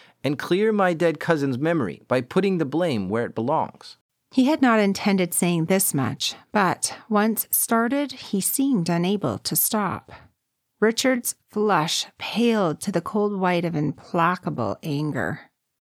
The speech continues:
Speaker 2: But before he could trust himself to speak, his younger brother had leaped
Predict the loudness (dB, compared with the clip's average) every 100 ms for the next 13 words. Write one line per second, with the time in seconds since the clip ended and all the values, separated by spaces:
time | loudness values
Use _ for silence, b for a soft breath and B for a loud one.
0 | _ _ 0 2 2 4 4 4 2 0
1 | 0 0 2 0 2 0 0 -2 -4 0
2 | 0 -2 -2 0 0 0 -2 0 0 0
3 | -2 -2 -2 0 0 -2 -6 -12